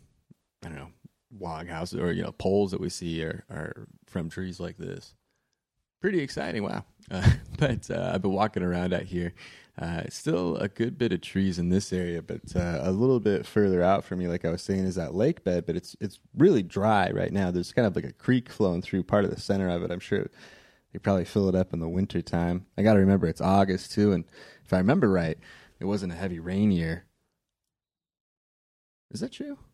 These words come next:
It seemed really rainy this winter, but if I remember them talking about the watershed, they were still talking about how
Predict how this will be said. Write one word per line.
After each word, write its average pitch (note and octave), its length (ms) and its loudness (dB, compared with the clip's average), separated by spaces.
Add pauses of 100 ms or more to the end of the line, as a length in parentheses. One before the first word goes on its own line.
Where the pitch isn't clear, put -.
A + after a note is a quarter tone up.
(420)
It A#2+ 120 -2
seemed B3 300 -2
really F2 280 0
rainy E2 340 -10
this D2+ 220 -14
winter, F2+ 360 -2
but - 220 -4
if - 160 -8
I F#2+ 60 -2
remember A2+ 360 -2
them F2 140 -4
talking G2 380 -4
about E2 240 -8
the D#2 80 -10
watershed, F2 640 -2
they E2 100 -4
were E2 80 -4
still - 180 -4
talking E2+ 360 -2
about E2 180 2
how E2 380 -2